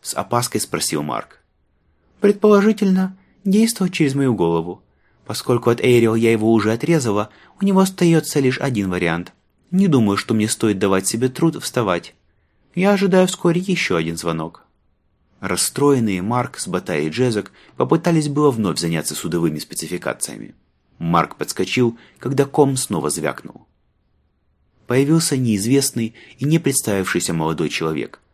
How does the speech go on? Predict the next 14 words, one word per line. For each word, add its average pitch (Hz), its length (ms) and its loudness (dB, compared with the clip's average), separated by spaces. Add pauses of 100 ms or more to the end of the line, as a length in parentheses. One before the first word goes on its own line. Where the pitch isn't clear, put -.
(240)
Кивнул 87 320 -2
Корделии, 113 680 0
объявил: 98 540 -4 (920)
«Леди 123 280 4
Фаркосиган, 98 800 -2 (100)
император 143 580 2
Грегор», 127 460 -2 (420)
и - 200 -6
исчез. - 500 -6 (680)
Вместо 78 420 -4
него 123 400 0 (260)
возникла 165 400 2
физиономия 113 600 0
Грегора, 110 520 0